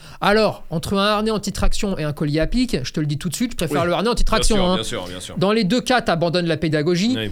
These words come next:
Speaker 1: mais dans un cas, bon,
Speaker 2: C'est
Speaker 1: on
Speaker 2: un
Speaker 1: est quand
Speaker 2: peu
Speaker 1: même plus,
Speaker 2: moins, oui.
Speaker 1: plus tranquille que dans l'autre, hein.
Speaker 2: Hmm.
Speaker 1: Ok ?
Speaker 2: Très bien.
Speaker 1: Ensuite, tu as le harnais avec la prise à l'arrière.
Speaker 2: Oui.
Speaker 1: Et alors là, alors lui, c'est impossible de s'en servir, puisque c-, ces harnais-là sont conçus pour tracter.
Speaker 2: Ouais.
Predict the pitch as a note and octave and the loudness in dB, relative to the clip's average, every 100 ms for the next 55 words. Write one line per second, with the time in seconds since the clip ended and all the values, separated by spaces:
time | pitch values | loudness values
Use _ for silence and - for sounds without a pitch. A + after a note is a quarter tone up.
0 | - D#3+ F3+ G3 F3+ G3 B3 C4 A3 - | -4 -2 0 0 0 2 2 2 0 -6
1 | - G#3+ A#3+ D#3 - - E3+ F#3+ A3+ A#3 | -2 2 2 0 -6 -4 -2 0 0 0
2 | A#3 A#3+ A3+ G3 - - A#3 - A#3 - | 0 0 -2 -4 -6 -2 -2 0 -2 0
3 | D4 - B3 B3 A3 - F#3+ G3 F#2+ F2 | 0 2 2 4 2 2 -2 -2 -4 -4
4 | D#3 E3 A#3+ D#4 - - F2+ D#2 - - | -2 0 0 0 -6 -10 -8 -10 -8 -2
5 | B3+ C4 C#4 F#3+ G3 F3 F3 D#3 F3 F3 | 0 2 0 0 0 2 2 0 0 0
6 | C#3 D3 C#3 D#3 C#3 C#3 F3 C4+ F#3 A2+ | -2 -4 -2 -2 0 0 0 0 -2 -6
7 | A2 G#2+ G#2 - E3 D3 D3 F3+ D#3+ B2 | -8 -8 -8 -8 -6 -4 -2 -2 -2 -4
8 | B2 C#3 E3 - - B2+ C#3+ - F3+ C3+ | -6 -4 -4 -6 -8 -8 -6 -6 -6 -6
9 | C3+ - D#3+ A3+ G3 - - - D3+ - | -6 -8 -6 -4 -6 -8 -16 -10 -8 -6
10 | D3+ - - - - E3 C#3+ D#3 G3 C4 | -6 -6 -6 -6 -4 -4 -4 -4 -6 -6
11 | - D#3 C3 - F3 - B3+ C4 G3+ - | -6 -6 -6 -4 -4 -2 -4 -4 -6 -4
12 | - C#3 - - - D3 D3+ A2 | -6 -8 -10 -8 -2 2 0 -2